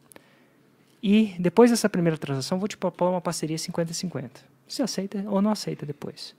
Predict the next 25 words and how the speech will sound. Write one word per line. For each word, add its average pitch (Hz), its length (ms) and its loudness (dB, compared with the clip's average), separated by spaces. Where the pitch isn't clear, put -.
Se - 220 2
não 226 100 4
der 135 140 -2
certo, 175 300 0
ah, 190 220 8
e 214 80 8
o 247 40 12
lucro 190 500 6
no 156 80 0
primeiro 160 280 4
lançamento 156 340 -2
é - 20 -6
todo 185 200 -8
seu. - 220 -10
Então 151 140 -4
o 143 40 -8
custo 269 340 -2
é - 20 0
todo 180 180 2
meu, 151 340 2
o 175 100 -2
trabalho 160 420 4
é 226 40 0
todo 165 180 -2
meu 147 260 0